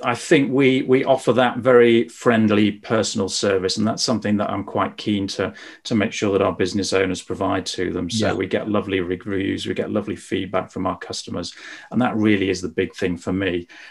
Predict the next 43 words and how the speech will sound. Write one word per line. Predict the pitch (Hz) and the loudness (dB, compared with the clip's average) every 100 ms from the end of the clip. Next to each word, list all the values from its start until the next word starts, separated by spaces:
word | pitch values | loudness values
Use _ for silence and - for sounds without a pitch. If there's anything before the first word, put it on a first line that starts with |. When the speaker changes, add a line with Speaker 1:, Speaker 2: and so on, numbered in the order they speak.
| - | 0
Speaker 1:
The | - | 4
other | 175 | 4
thing | - 143 135 | 6 4 6
is | 131 - | 4 4
that | 131 123 - | 4 2 4
I, | 135 127 | 0 0
I | 123 127 | 0 0
think | - 123 | 2 2
we're | 123 113 | 6 6
very | 120 113 | 6 6
honest | 107 104 95 - | 6 4 2 0
is, | 98 - | -4 -4
in | 110 92 | -4 -4
terms | - 104 98 92 | -2 -2 0 2
of, | 98 92 - - | 2 2 -6 -10
um, | 110 104 95 95 | -4 -2 -2 -2
being | 92 95 95 | -2 -2 -2
the, | 92 | -4
the, | 92 | -4
the | 98 - | -6 -8
franchisee. | - 95 90 92 90 101 92 92 - - - - | -4 -4 -2 -2 -2 0 0 -2 -10 -20 -20 -6
Speaker 2:
Yeah. | 113 101 | 0 2
Speaker 1:
Um, | 101 101 104 - | 2 0 -2 -6
you | 139 | -2
know, | 110 | 2
if | 101 | 2
anyone | 127 123 120 117 | 2 4 6 6
wants | 120 110 | 4 2
to | - | -4
talk | - 120 107 | 4 4 4
to | 104 | 2
any | 104 123 | 4 4
of | 107 | 2
our | 98 | 0
business | 101 95 98 - | 0 0 -2 0
owners, | 101 101 104 | 0 2 0
they | 117 | 0
can | 113 107 | 0 0
talk | 135 - | -2 -2
to | 127 | 0
any | 123 143 | 2 2
of | 92 87 | 0 -2
them. | 90 | -8